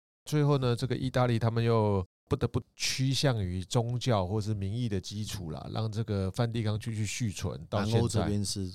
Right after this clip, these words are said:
Speaker 2: 对宗教是比较重视的啦。
Speaker 1: 对，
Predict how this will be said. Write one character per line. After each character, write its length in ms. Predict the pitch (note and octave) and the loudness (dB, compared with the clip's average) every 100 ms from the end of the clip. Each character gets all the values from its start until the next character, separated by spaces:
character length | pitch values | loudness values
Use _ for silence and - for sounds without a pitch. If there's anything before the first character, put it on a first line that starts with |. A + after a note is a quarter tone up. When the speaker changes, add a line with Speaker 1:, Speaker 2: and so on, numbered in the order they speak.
| G#2 | -6
Speaker 2:
对 220 | A2+ G2 | -2 -2
宗 280 | F#2 A#2 A#2 | -2 -2 0
教 260 | A2 G#2 F#2 | 0 -2 -4
是 200 | G2 F#2+ | -6 -8
比 120 | - | -8
较 420 | F2+ G2 F2 E2+ E2+ _ _ - | -6 -4 -4 -6 -12 _ _ -6
重 260 | - G#2 | -2 -2
视 220 | G2 - F2 | -2 -4 -6
的 120 | - | -12
啦。 140 | - - | -14 0
Speaker 1:
对， 240 | G#2 F2 | 2 2